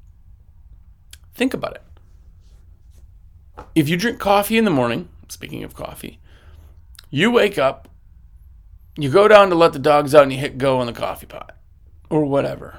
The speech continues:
Think about it. Things that are on routine will always get done. So you have to build a routine for business.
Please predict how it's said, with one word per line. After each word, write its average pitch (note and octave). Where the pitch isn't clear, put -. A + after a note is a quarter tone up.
Think B3
about -
it. -
Things G#3+
that A#3
are G#3
on F3
routine F#3+
will -
always D3
get C#3+
done. C3
So -
you C3
have G#3+
to A#3
build D3+
a C#3+
routine F3+
for F3+
business. B2+